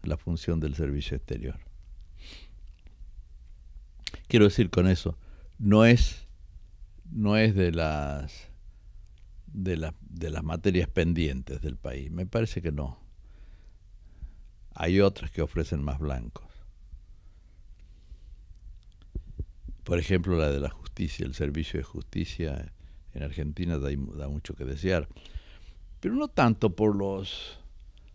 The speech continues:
por los funcionarios, eh, de la justicia en sí, sino porque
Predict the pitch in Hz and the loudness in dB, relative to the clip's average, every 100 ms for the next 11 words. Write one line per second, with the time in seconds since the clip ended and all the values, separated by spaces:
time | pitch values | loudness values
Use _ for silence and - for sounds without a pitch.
0 | - - 110 104 - 117 - 120 135 123 | -4 6 6 6 4 2 4 4 4 6
1 | 107 101 92 - - - - - - - | 6 6 4 -2 -10 -12 -4 -2 -2 -6
2 | - - 98 98 98 95 95 95 98 - | -10 -6 -4 -4 -4 -8 -10 -10 -12 -12
3 | - - - - - - 104 101 101 113 | -12 -12 -12 -12 -12 -2 0 0 0 -2
4 | - 131 - 95 85 - 92 80 - - | 0 0 2 2 2 0 0 0 -6 -18
5 | - - - - 123 156 160 131 120 - | -16 -16 -16 -6 0 2 2 0 0 -4